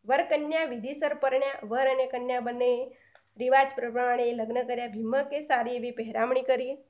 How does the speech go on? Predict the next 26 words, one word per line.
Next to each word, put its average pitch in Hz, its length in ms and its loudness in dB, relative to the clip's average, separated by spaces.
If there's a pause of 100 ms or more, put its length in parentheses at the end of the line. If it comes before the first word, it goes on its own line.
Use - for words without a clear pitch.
(920)
ભીમક 247 340 4
રાજાએ 247 320 4
પહેરામણી 233 500 0
કરી. 262 300 -2 (300)
લાડકોડ 302 680 6
પો-, 269 340 0 (200)
પહોંચ્યા, 240 440 2 (160)
આપણા 254 440 4
નળને 254 460 0
વાના 240 520 0
કીધા 240 440 0
ઘણા. 226 380 0 (960)
આપણા 269 380 0
લાડકોડ 262 680 0 (640)
સફળ 269 300 0
થયા 269 240 0
નળની 254 420 -4
ઘણી. 240 340 -4
આગતા 247 340 -4
સ્વાગતા 262 380 -4
કરી 254 280 -6
નળ 240 220 -2
દમયંતી 247 460 -2
બંને 233 340 -4
ભીમક 220 400 -8
રાયે, 233 420 -4